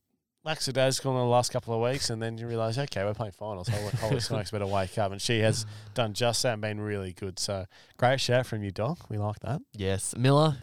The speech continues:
Speaker 2: who's your woman for the grand final?
Speaker 1: Yes, I'm picking the famous number ten cat, which is Eb-,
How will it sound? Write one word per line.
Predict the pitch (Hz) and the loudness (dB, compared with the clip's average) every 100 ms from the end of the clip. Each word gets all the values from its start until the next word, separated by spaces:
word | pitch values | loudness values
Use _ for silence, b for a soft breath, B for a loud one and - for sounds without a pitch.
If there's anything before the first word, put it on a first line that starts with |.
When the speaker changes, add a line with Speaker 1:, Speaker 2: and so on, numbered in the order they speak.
| - | -6
Speaker 2:
who's | - 127 123 | 0 2 4
your | 117 113 | 4 4
woman | 110 | 0
for | 107 113 | -2 -2
the | 110 | 0
grand | 101 98 98 | 2 2 2
final? | 101 98 98 104 - | 0 2 0 -2 2
Speaker 1:
Yes, | 147 160 - - - | 4 4 4 2 2
I'm | 139 160 151 - | 2 0 -4 -2
picking | 147 131 120 120 | -2 0 -4 -6
the | 117 | -6
famous | - 135 135 135 113 | -2 0 0 0 -2
number | 120 113 | 0 0
ten | - 104 104 98 - | -2 -2 -4 -10 -12
cat, | - 107 117 | -2 -2 0
which | 120 - | -2 -2
is | 113 104 | 0 2
Eb-, | 127 127 | 2 0